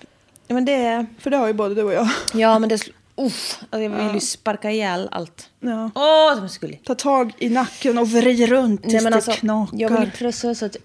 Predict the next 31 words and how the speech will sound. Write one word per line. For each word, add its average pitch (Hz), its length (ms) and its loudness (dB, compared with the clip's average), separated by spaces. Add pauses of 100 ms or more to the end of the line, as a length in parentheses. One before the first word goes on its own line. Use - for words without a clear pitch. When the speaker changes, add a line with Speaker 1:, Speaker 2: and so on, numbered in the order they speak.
(100)
Speaker 1:
ögonen 180 440 -4
kommer 165 200 -6
ut. 170 240 -4 (600)
Mm. 220 220 0 (180)
Speaker 2:
Mm. 185 380 -4 (1080)
Speaker 1:
Och 277 240 2
så 269 60 0
har 247 40 6
jag 240 80 2
kollat 220 160 2
på 202 60 2
Last 196 280 0
of 185 60 0
Us 185 160 -2
igår, 185 260 -2
för 233 120 -12
det 185 80 -4
släpptes 180 380 -8
ju 175 60 -2
igår 170 240 -4
istället 165 360 -8
för 151 260 -4
måndag. 165 400 -4
Och 202 260 -4
det 190 100 -2
är 175 240 0 (220)
det 214 220 -2
bästa 226 640 0
som 208 240 -4
har 190 80 0
hänt. 165 600 -4